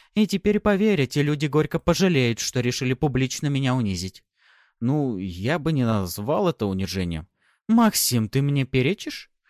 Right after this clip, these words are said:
Теперь уже она вспыхнула, отчего от женщины повеяло мощной магией. "Нет, нет, нет". Я тут же вскинул руки. "Боги упаси, госпожа Сареева.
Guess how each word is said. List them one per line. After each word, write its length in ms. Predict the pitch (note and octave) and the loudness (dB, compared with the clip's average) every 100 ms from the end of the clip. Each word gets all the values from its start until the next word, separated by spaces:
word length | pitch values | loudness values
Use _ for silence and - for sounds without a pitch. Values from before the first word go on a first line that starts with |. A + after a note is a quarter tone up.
| - _ | -20 _
Теперь 300 | - D#2+ F#2 | -16 -6 -2
уже 220 | F#2+ F2 A2+ | 0 0 0
она 260 | D3+ E3+ | 0 -4
вспыхнула, 640 | D#3+ - F3 G3 F3 E3+ E3 | -6 -2 -2 0 0 0 0
отчего 360 | - A2 G#2 | -2 -2 0
от 100 | G2 | -2
женщины 520 | F2 C#3+ - F3+ F3 | -2 -4 -4 -2 -2
повеяло 580 | D#3+ D3+ A2 G2+ A#2 C3 | 0 0 0 0 0 -2
мощной 440 | G2+ E2+ - G2 G2+ | -2 -4 -6 -4 -2
магией. 480 | E2 D2 D#2 D2+ - _ _ _ E2+ | -4 -6 -8 -10 -14 _ _ _ -10
"Нет, 420 | F2 G#2 C3+ - | -6 -2 -2 -4
нет, 340 | F#2 E2 G#2+ F#2 | -8 -6 -8 -8
нет". 360 | D#2 - - _ - | -12 -12 -16 _ -12
Я 120 | D2+ | -8
тут 160 | F#2+ F2 | -6 -6
же 80 | |
вскинул 420 | F2+ - G2+ F#2 F2+ | -8 -6 -4 -2 -4
руки. 320 | E2+ - D2+ _ - - | -6 -10 -12 _ -20 -14
"Боги 380 | E2 B2 E3+ D#3+ | 0 2 2 0
упаси, 420 | D3 C3 - A#2 | 0 -2 -2 -2
госпожа 460 | F2 - D#2+ G2+ C3 | -2 -6 -4 -4 -2
Сареева. 500 | G2 F2+ E2 D2 | -2 -2 -4 -6